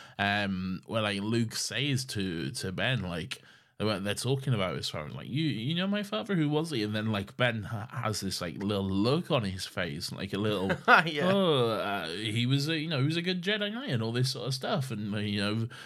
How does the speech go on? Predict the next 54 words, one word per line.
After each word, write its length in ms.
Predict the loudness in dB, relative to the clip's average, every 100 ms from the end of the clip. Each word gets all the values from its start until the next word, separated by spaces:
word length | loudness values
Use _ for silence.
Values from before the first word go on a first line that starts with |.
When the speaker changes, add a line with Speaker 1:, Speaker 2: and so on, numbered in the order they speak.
| -18 -8
Speaker 1:
"Vader 320 | -2 -2 -2
killed 380 | 0 2 2 2
your 200 | 2 0
father," 720 | 0 2 2 0 -6 -6 -6
and 140 | -6 -4
all 140 | -4
this 160 | -2 -4
sort 160 | -4
of 80 | -4
stuff. 180 | -2 -2
He 80 | 0
has, 160 | 0
like, 140 | -2 -2
a 40 |
look 240 | 0 0
like, 240 | 0 -4 -6 -14 -16 -18 _ -10
"Oh, 260 | -4 -2
this 200 | -2 -2
isn't 220 | -2 -4 -6
quite 240 | -6 -6
true," 240 | -6 -6
but, 140 | -6 -6
you 80 | -6
know, 200 | -4 -4
it's, 400 | -4 -6 -8 -12 -12
it's 180 | -12 -8
the 80 |
Speaker 2:
Do 120 | -4 -4
you, 60 |
Speaker 1:
story 140 | -2 0
Speaker 2:
do 60 |
you 60 | 0
Speaker 1:
I'm 40 |
Speaker 2:
reckon 220 | 0 -2
that's 220 | -2 -4 -4
George 340 | -6 -4 -4
leaving 540 | -6 -6 -6 -6 -8 -10 -18 -8
something? 420 | -4 -2 -4 -6 -6
'Cause 120 | -2
I 80 | 0
know 160 | 0
he 140 | 0 0
didn't 240 | -2 -2
know, 160 | -2 -2
and 120 | -2
no, 160 | -4 -4
none 220 | -4 -2
of 60 | -2
those 180 | -4 -8
decisions 420 | -10 -10 -10 -10
had 220 | -8 -8
been 140 | -10 -8
made, 240 | -8 -10
obviously. 640 | -12 -14 -14 -14 -16 -18